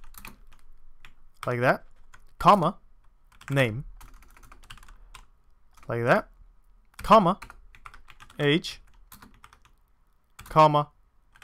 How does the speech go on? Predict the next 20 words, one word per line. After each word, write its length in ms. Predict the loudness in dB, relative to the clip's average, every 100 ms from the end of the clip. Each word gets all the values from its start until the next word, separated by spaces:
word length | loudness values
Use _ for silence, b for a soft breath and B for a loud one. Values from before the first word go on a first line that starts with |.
| -10
age. 420 | -8 -8 -12 -20 -20 -20 -20 -20 _ _ -20 -20 _ -20 -20 -16
Okay, 340 | -8 -6 -6 -10 -20 B B -2
and 120 | 2
I'm 80 | 2
gonna 140 | 2
end 200 | 0 0
the 60 | 0
function 380 | -2 -4 -4 -10
there. 200 | -10 -12 -20 -20 -20 -20 b b b b b -6
And 320 | -2 -2 2
one 160 | 2 4
problem 400 | 4 4 4 2
we're 140 | 2
gonna 160 | 0 -2
have 300 | 0 0 -2
here, 200 | -6 -4
if 120 | -2
I 60 |
run 240 | 0 0 -2
this, 360 | -4 -8 -12